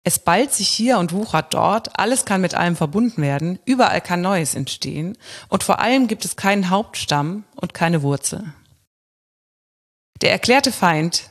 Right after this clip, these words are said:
ist die binäre Verzweigung als binäre Logik.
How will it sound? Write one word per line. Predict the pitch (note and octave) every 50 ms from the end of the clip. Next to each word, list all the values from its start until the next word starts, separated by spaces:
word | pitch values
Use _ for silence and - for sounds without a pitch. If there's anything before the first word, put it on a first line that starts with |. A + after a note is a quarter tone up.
| _ -
ist | - F3+ - -
die | F3+
binäre | D3 E3+ E3 E3 E3+ F3 G#3 G#3 G#3+ G#3
Verzweigung | - G3 - - - - - F#3 G3+ A3 D#3+ C#3+ C3+ C#3+ D#3+ G3+ A#3 A#3+ A#3 - _ - - - -
als | - F#3+ -
binäre | - G3+ G3 G3 G3+ G#3 F#3 G3+
Logik. | G3+ F#3+ G3+ G3 - - - - - - - -